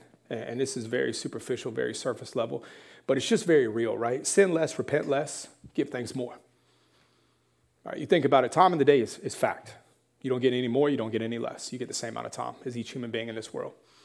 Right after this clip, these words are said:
right? What you do with that time is what you do with it. What I know is when you live the life of strife, when you live the life of sin, when you live the life of not having the internal conversion, right, to, to have behavioral change, what you have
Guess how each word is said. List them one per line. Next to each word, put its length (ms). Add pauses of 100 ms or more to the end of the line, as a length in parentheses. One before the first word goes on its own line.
(600)
right? 200 (640)
What 200
you 60
do 140
with 100
that 140
time 300 (320)
is 120
what 160
you 80
do 140
with 180
it. 100 (580)
What 120
I 80
know 200
is 100
when 100
you 100
live 180
the 60
life 320
of 120
strife, 400
when 80
you 100
live 160
the 80
life 300
of 80
sin, 320
when 100
you 140
live 160
the 80
life 260
of 100
not 260
having 260
the 100
internal 380
conversion, 520 (360)
right, 260
to, 160
to 240
have 300
behavioral 500
change, 360
what 280
you 140
have 680